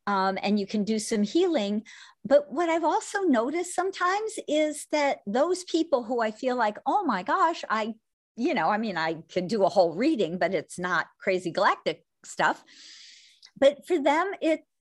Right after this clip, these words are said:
it's be-, it's meeting them where they are. It's what they can understand, what they're ready for healing. It can be very profound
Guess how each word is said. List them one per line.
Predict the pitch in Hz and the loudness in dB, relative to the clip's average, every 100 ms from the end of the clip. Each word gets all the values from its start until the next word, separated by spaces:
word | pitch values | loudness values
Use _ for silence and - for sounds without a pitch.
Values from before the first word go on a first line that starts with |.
| _ - | _ -8
it's | 214 240 240 | -4 -4 -2
be-, | 269 269 | 0 2
it's | 254 - 233 | 0 0 0
meeting | 254 247 233 | 2 2 2
them | 220 | 2
where | 208 208 | 2 2
they | 208 196 | 2 2
are. | 196 165 - | 2 0 -2
It's | 185 - | -4 -2
what | 175 175 | -2 0
they | 185 | -2
can | 226 202 | 0 0
understand, | 214 226 262 - - 415 339 196 180 | 0 -2 -6 -8 -4 0 0 0 0
what | 185 185 | -2 2
they're | 196 | 2
ready | 196 190 214 | 2 0 0
for | - 294 | -4 -6
healing. | - 359 403 359 196 175 | -2 0 2 2 0 -2
It | - - | -6 -2
can | 269 | -2
be | 285 254 | 0 0
very | 254 294 302 | 0 0 -2
profound | - 294 320 - 330 415 403 190 180 | 0 0 0 -6 -4 -2 -2 -2 -4